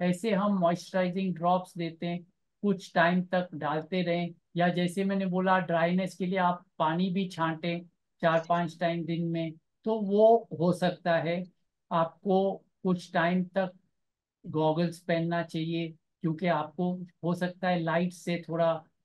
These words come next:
अ, sensitivity हो, थोड़ा bright lights। और अगर आप इसको side effect मानेंगे कि कभी number exactly zero ना हो तो वो हो सकता है, but these are the minor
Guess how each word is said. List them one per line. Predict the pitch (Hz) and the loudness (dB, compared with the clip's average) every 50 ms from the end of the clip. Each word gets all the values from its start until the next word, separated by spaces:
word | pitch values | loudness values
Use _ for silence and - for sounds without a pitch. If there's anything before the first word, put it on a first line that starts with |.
| _ _ - | _ _ -6
अ, | 196 208 208 170 165 160 156 156 156 156 151 156 156 156 | -4 -2 0 0 0 0 0 0 0 0 0 -2 -2 -4
sensitivity | - - 170 160 160 156 170 160 160 175 160 165 180 175 | -4 -4 -2 -2 0 -2 -2 -4 -6 -8 -10 -4 -2 -2
हो, | 160 143 151 160 165 165 160 _ _ _ _ _ _ _ _ _ _ - - | 0 2 0 0 0 -2 -4 _ _ _ _ _ _ _ _ _ _ -8 -4
थोड़ा | 160 165 165 165 165 160 | 2 4 4 4 4 0
bright | 135 139 156 160 160 160 160 175 | -4 -4 -2 -2 -2 -2 -2 -4
lights। | 160 156 160 160 156 - - - - _ _ _ _ _ _ _ - - | -4 -2 -2 -4 -4 -8 -14 -20 -20 _ _ _ _ _ _ _ -2 2
और | 185 185 190 196 190 208 233 - _ _ _ _ _ - - | 4 4 6 4 4 0 -6 -10 _ _ _ _ _ -2 0
अगर | 180 175 185 220 220 | 0 4 6 8 8
आप | 220 214 220 220 226 220 | 8 8 8 6 4 2
इसको | 190 180 - - 233 214 202 | -4 -4 -4 -6 -4 -4 -4
side | - 202 185 190 185 196 | 0 0 0 2 2 0
effect | 190 190 202 196 190 | 0 0 -2 -2 0
मानेंगे | 196 180 175 180 180 185 185 185 180 185 180 180 | -2 0 0 0 0 0 0 0 0 0 0 -2
कि | 180 190 180 | -2 -6 -8
कभी | 180 180 175 165 190 190 180 | -2 -2 -2 0 2 2 2
number | 180 170 175 175 185 190 185 180 | 2 2 2 2 0 0 0 0
exactly | 151 143 143 196 180 180 - - 185 180 | -2 -2 0 0 0 0 0 -2 -2 -2
zero | 160 147 156 160 165 175 170 170 | 0 0 0 0 0 2 2 2
ना | 170 170 165 | 2 2 2
हो | 160 143 151 156 156 156 156 _ _ _ _ _ _ _ _ _ _ - - | 0 0 0 -2 -2 -2 -6 _ _ _ _ _ _ _ _ _ _ -10 -6
तो | 165 | -2
वो | 165 170 160 160 | 0 0 2 2
हो | 165 165 | 0 -2
सकता | 160 - 165 160 - - 180 170 | -2 -6 -8 -8 -8 -4 -2 -2
है, | 175 175 170 | 0 0 4
but | 180 226 233 233 - _ _ _ _ _ _ _ _ _ _ _ _ _ _ _ _ _ _ _ _ - | 6 6 4 4 0 _ _ _ _ _ _ _ _ _ _ _ _ _ _ _ _ _ _ _ _ -12
these | 220 180 190 202 196 196 | -4 0 2 2 4 8
are | 214 220 220 220 | 8 8 8 10
the | 226 226 226 220 | 8 8 8 6
minor | 202 180 170 165 175 180 185 196 190 | 2 -2 -2 0 0 0 0 0 0